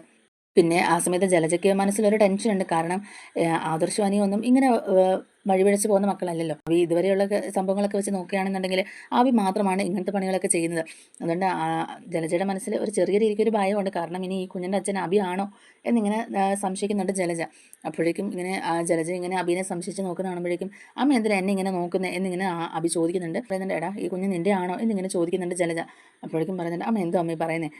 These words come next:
ഇത് ആദർശ് ചേട്ടൻ്റെ കുഞ്ഞാണെന്നല്ലേ ഇത്രയും നേരം പറഞ്ഞുകൊണ്ടിരുന്നത്?" എന്നൊക്കെ ഇങ്ങനെ പറഞ്ഞിട്ട് അബി അവിടെ നിന്ന് പോവുകയാണ്. അപ്പോഴേക്കും ഇങ്ങനെ, ആ, ജലജ അബീനെ ഇങ്ങനെ സംശയിച്ച് നോക്കുന്നുണ്ട്. പിന്നെ നമ്മുടെ ദേവയാനിയുടെ മുഖത്തും ആണെങ്കിലും ഭയങ്കര ടെൻഷനും സങ്കടവും ഉണ്ട്, വിഷമവും ഉണ്ട്. പിന്നെ ചന്തുമോളെ കാണുമ്പോഴേക്കും,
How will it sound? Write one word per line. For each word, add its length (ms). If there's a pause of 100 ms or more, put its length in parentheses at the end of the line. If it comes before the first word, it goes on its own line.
(120)
ഇത് 140
ആദർശ് 260
ചേട്ടൻ്റെ 220
കുഞ്ഞാണെന്നല്ലേ 460
ഇത്രയും 200
നേരം 180
പറഞ്ഞുകൊണ്ടിരുന്നത്?" 580 (500)
എന്നൊക്കെ 220
ഇങ്ങനെ 180
പറഞ്ഞിട്ട് 440
അബി 200
അവിടെ 140
നിന്ന് 140
പോവുകയാണ്. 440 (240)
അപ്പോഴേക്കും 420
ഇങ്ങനെ, 280
ആ, 140 (140)
ജലജ 320
അബീനെ 300
ഇങ്ങനെ 200
സംശയിച്ച് 440
നോക്കുന്നുണ്ട്. 460 (460)
പിന്നെ 180
നമ്മുടെ 200
ദേവയാനിയുടെ 420
മുഖത്തും 300
ആണെങ്കിലും 300
ഭയങ്കര 320
ടെൻഷനും 420
സങ്കടവും 420
ഉണ്ട്, 160 (360)
വിഷമവും 360
ഉണ്ട്. 180
പിന്നെ 200
ചന്തുമോളെ 420
കാണുമ്പോഴേക്കും, 520